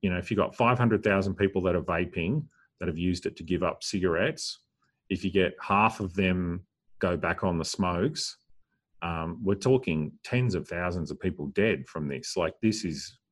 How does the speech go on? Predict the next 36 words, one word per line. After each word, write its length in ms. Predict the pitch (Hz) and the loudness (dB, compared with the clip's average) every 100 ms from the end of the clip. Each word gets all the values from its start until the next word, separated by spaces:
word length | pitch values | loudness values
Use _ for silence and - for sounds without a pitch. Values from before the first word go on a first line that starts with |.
| _ _ | _ _
a 80 | 85 | -8
real 380 | 80 98 120 87 | 0 6 6 6
disaster 680 | 73 78 92 95 - 69 71 | 0 0 0 0 -2 -4 -4
if 240 | 80 76 - | -8 -10 -8
this 380 | 80 - - - _ - | -8 -6 -12 -14 _ -10
happens. 440 | 87 - 78 71 87 | -8 -6 -6 -4 -2
And 140 | 90 | 2
I 80 | 101 | 2
think 360 | - 151 113 - _ - - - _ _ _ _ _ _ | 6 4 4 -2 _ -20 -20 -20 _ _ _ _ _ _
maybe 320 | - 107 120 127 | 2 6 8 8
they 120 | 98 | 6
might 220 | 95 95 | 6 4
have 120 | 90 | 2
seen 260 | - 95 92 | 2 2 2
sense 340 | - 92 95 | 0 -2 0
on 140 | 101 95 | 0 2
that, 260 | 135 165 _ 90 | 2 -2 _ -8
and, 340 | 82 85 80 | -6 -4 -4
um, 460 | 82 82 80 80 78 _ - - - - _ - | -4 -4 -4 -4 -8 _ -20 -14 -14 -16 _ -8
we'll 120 | 87 | -6
see. 300 | - 90 80 | -2 0 0
But 240 | 98 90 - - - - - | 0 -2 -4 -20 -20 -4 6
we 320 | 139 143 135 | 10 10 8
had 200 | - 110 | 6 6
a 140 | 107 | 6
motion 600 | 95 92 101 104 - 101 | 6 6 6 4 4 2
put 200 | 92 107 | 2 2
up, 240 | 92 87 - _ _ _ - - - | 2 0 -6 _ _ _ -18 -14 -6
um, 560 | 92 87 85 85 85 85 | -2 -2 -2 -2 -2 -4
which 220 | 87 - | -4 0
we 120 | 92 | 2
were 100 | 90 | 4
meant 240 | 95 110 - | 4 2 -2
to 140 | 82 _ | -10 _
debate, 420 | 95 76 82 67 _ _ _ _ - - | -6 -2 -4 -4 _ _ _ _ -20 -12
uh, 280 | 80 78 | -8 -6